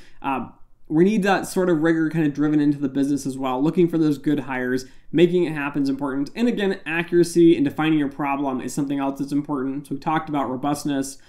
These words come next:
uh, accuracy. Again, if you're gonna do data science, machine learning, you will overfit ninety-nine point nine percent of everything you do. It's just how it's been done here, especially when you have inexperienced people.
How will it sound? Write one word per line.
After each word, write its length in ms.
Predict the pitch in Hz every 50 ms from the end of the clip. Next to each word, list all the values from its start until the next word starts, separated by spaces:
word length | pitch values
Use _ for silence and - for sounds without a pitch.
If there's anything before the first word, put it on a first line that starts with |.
| - - - - - -
uh, 140 | 120 120 123 - -
accuracy. 600 | 151 165 170 170 - 170 170 165 170 165 160 160
Again, 240 | 151 - 147 147 143
if 80 | 143 147
you're 120 | 180 190
gonna 100 | 196 180
do 80 | 175 156
data 200 | 160 160 156 156
science, 280 | - 170 151 151 147
machine 280 | 147 147 139 - 147 143
learning, 240 | 143 143 143 135 147
you 140 | 170 185
will 180 | 175 160 151 -
overfit 720 | - 156 151 139 147 139 135 - - 147 131 127 117 - -
ninety-nine 480 | 147 147 147 147 139 139 135 135 135
point 180 | 135 139 120 110
nine 160 | 123 127 123
percent 240 | 117 117 - 135 123
of 40 | 120
everything 340 | 117 113 117 113 120 113 113
you 80 | 110
do. 280 | 123 165 202 220 208 - - - - - - - - - - - -
It's 160 | - - -
just 260 | - 170 180 175 -
how 160 | 170 170 160
it's 140 | 160 156 -
been 220 | - 151 147 147
done 260 | 139 139 139 143 147 143
here, 180 | 151 147 143
especially 540 | 135 123 - - - - 165 156 156 - 156
when 80 | 147 143
you 60 | 131
have 100 | 123 127
inexperienced 500 | 135 135 135 135 - 139 127 123 123 -
people. 500 | - 180 170 160 170 165 156 156 156